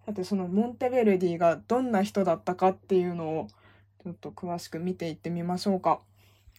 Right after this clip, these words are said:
Speaker 1: はい。いきます。クラウディオ・モンテベルディ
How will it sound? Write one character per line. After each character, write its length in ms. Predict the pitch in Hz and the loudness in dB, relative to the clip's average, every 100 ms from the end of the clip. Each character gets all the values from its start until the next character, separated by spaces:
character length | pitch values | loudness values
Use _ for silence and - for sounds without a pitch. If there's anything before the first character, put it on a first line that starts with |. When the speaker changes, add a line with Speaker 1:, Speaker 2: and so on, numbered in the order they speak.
| _ - - - - _ _ | _ -16 -14 -14 -16 _ _
Speaker 1:
は 280 | - - - | -14 -6 -6
い。 120 | - _ _ - _ _ | -6 _ _ -20 _ _
い 140 | - - | -20 -20
き 160 | - | -20
ま 80 | - - | -18 -16
す。 220 | - - _ _ _ _ _ _ _ _ _ | -18 -20 _ _ _ _ _ _ _ _ _
ク 160 | - 247 | -8 2
ラ 200 | 294 320 | 4 6
ウ 200 | 330 294 | 4 2
デ 140 | 302 | 6
ィ 80 | 302 | 10
オ・ 200 | 294 - | 8 6
モ 160 | 254 | -2
ン 120 | 262 214 | -4 -2
テ 140 | 247 | 2
ベ 140 | 240 | 6
ル 140 | 214 185 | 6 6
デ 60 | |
ィ 200 | 170 135 | 4 0